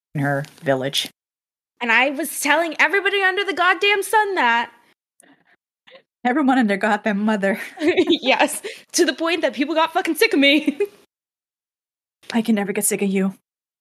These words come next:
Speaker 2: Oh,
Speaker 1: I can never
Speaker 2: thanks.
Speaker 1: get sick of you.
Speaker 2: Thank
Speaker 1: Also,
Speaker 2: you.
Speaker 1: if you, uh, the River Queen, 'cause that's, that's her name. By the way,
Speaker 2: Yes.
Speaker 1: the River Queen. It wasn't really that hard.
Speaker 2: No,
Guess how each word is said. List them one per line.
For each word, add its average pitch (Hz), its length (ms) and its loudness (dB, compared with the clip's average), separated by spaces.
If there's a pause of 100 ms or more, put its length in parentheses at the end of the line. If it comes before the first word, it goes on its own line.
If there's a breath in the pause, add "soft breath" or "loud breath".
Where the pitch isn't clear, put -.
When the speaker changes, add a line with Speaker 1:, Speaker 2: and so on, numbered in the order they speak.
(120)
Speaker 2:
Oh, 240 80 -2
Speaker 1:
I 254 60 -2
can 302 180 -2
never 302 200 0
Speaker 2:
thanks. 302 40 -4
Speaker 1:
get 311 100 -4
sick 311 220 -6
of 302 60 -6
you. 302 240 -4 (580)
Speaker 2:
Thank - 160 -20
Speaker 1:
Also, 277 380 4
Speaker 2:
you. - 60 -18 (320 loud breath)
Speaker 1:
if 214 140 2
you, 277 160 4 (240)
uh, 214 120 6
the 202 120 4
River 269 220 2
Queen, 156 320 -2
'cause 156 180 -8
that's, 156 420 2 (460)
that's - 200 -4
her 139 100 -4
name. 117 220 -8 (560)
By 214 80 0
the 202 60 4
way, - 80 0
Speaker 2:
Yes. 143 120 -10
Speaker 1:
the 151 80 -4
River 151 220 -2
Queen. 135 320 -6
It - 60 -6
wasn't 156 280 -4
really 135 180 -2
that 127 120 -2
hard. 135 320 -2 (420)
Speaker 2:
No, 185 280 2